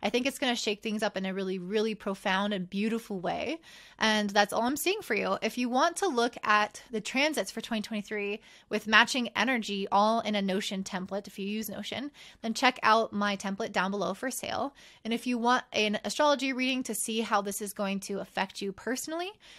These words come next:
or if you wanna learn astrology from me, I have a course which I'm adding tons of new content to,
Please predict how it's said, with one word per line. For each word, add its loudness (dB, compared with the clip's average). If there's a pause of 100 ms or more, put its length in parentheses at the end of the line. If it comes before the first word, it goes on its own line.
(140)
or 4
if 4
you 2
wanna 2
learn 2
astrology 2
from -4
me, 0
I 2
have 0
a -4
course 0
which -6
I'm -2
adding -2
tons -2
of -4
new -2
content -4
to, 0